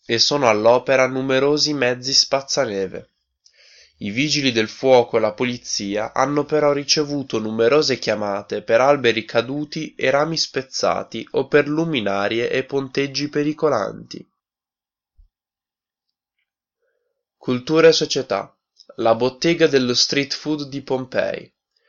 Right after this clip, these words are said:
Pompei continua a svelare i suoi tesori nascosti, anche a distanza di secoli dalla famosa eruzione. Sepolta da tempo sotto strati di lava solidificata, è stata rinvenuta una bottega,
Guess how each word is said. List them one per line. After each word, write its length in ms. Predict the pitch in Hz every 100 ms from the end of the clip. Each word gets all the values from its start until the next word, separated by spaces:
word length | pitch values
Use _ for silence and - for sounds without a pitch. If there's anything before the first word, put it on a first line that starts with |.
| _ _ _
Pompei 600 | - 113 110 143 156 165
continua 540 | - 156 156 160 147 123
a 20 |
svelare 640 | 117 120 120 139 143 123
i 40 |
suoi 300 | 117 127 117
tesori 440 | - 120 139 147 127
nascosti, 880 | 107 - - 95 - - - - _ -
anche 320 | 120 135 143
a 40 | 135
distanza 520 | 120 - 139 143 131
di 140 | 120
secoli 560 | 113 104 98 - 110 110
dalla 260 | 113 117
famosa 480 | 117 120 123 135 139
eruzione. 840 | 139 135 - - 95 - 53 - _ _ _ _ _ - - _
Sepolta 560 | - 117 - 156 151 147
da 160 | 110
tempo 540 | 107 117 117 123 - 123
sotto 320 | 127 123 120
strati 520 | - - 147 147 139
di 120 | 110
lava 320 | 107 113 123 117
solidificata, 1200 | - 147 143 110 104 - 101 107 120 127 135 160
è 140 | - 131
stata 360 | - 147 151
rinvenuta 600 | 151 151 143 151 165 160
una 180 | 151 147
bottega, 760 | 135 139 _ - 101 95 -